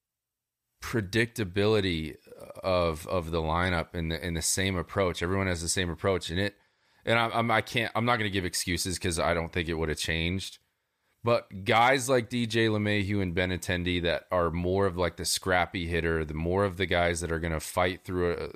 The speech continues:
you know, fight through an A B and, and scratch and claw to find a way on base. Those guys missing really, really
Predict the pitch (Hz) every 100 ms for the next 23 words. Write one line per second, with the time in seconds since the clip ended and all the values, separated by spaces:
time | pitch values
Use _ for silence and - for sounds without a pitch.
0 | - 90 80 78 76 _ _ _ _ -
1 | - 110 110 107 104 101 98 90 90 90
2 | 90 90 85 82 78 76 _ - 78 -
3 | - 101 107 - 92 95 90 87 87 85
4 | 82 82 82 80 76 80 78 76 - -
5 | _ _ _ _ _ _ _ _ _ _
6 | _ _ - 90 107 127 127 131 113 92
7 | 104 95 92 85 82 85 98 98 95 87
8 | 85 78 73 71 69 78 90 90 87 82
9 | 78 71 69